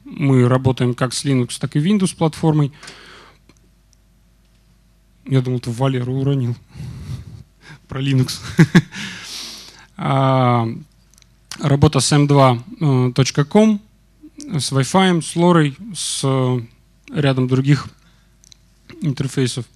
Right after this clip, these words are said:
Мы в рамках партнёрского соглашения предоставляем, э, апи для получ-, для получения доступа к большому числу, м, устройств различных производителей,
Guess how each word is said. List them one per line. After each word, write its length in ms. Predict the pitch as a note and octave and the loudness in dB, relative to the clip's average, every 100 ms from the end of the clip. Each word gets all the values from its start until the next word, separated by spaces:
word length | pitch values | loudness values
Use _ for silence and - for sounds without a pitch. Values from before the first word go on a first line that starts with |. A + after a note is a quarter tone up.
| _ - - - _ | _ -20 -20 -20 _
Мы 560 | - D#3+ F3 F3 D#3 - | -2 6 8 8 6 -2
в 160 | - C#3+ | -4 2
рамках 340 | D#3 D3 C3+ | 4 4 0
партнёрского 520 | D3+ D3 D#3 D3 D3 | 0 0 0 0 -2
соглашения 560 | C3 C#3 D3 D#3+ D3 C3 | -4 0 2 2 2 2
предоставляем, 880 | C3 C3 - C#3+ D3+ C#3+ C3 B2 C3+ | 0 -2 0 2 4 4 2 -2 -6
э, 600 | C#3 C3 C3 B2+ C3 - - _ _ | -4 -2 -2 -2 -4 -8 -18 _ _
апи 500 | D3 C3+ D#3+ D3 C#3 _ _ | -4 -2 0 0 -2 _ _
для 180 | D3 C3+ | -8 -6
получ-, 300 | C3 C#3+ C3+ | -4 -6 -6
для 160 | D3+ D3 | -4 -4
получения 720 | D3 C#3+ C#3 D3+ C3+ B2+ B2 | -2 -4 -2 -2 -2 -2 -4
доступа 680 | - C3+ C3 - B2 B2 A#2 - - - _ _ | -8 -6 -6 -4 -6 -6 -8 -14 -20 -20 _ _
к 380 | - C#3+ C3 B2 A#2 _ _ _ _ _ _ _ _ _ _ | -4 0 2 0 -6 _ _ _ _ _ _ _ _ _ _
большому 680 | - B2 C#3 - C#3+ B2+ A#2+ | -10 -2 -2 0 0 0 -6
числу, 500 | - C3 - C3+ A#2 - _ | -8 -10 -6 -4 -6 -8 _
м, 340 | C4 - - | -18 -16 -12
устройств 600 | D#3+ - D3+ D#3+ D3 - | -12 -2 2 2 0 -12
различных 560 | F#3 D3+ C3 C3+ B2+ B2 | -12 -8 -6 -4 -6 -6
производителей, 840 | C#3 B2 C3 C3 B2+ B2+ C3 D#3+ | -4 -2 -2 -4 -6 -8 -8 -10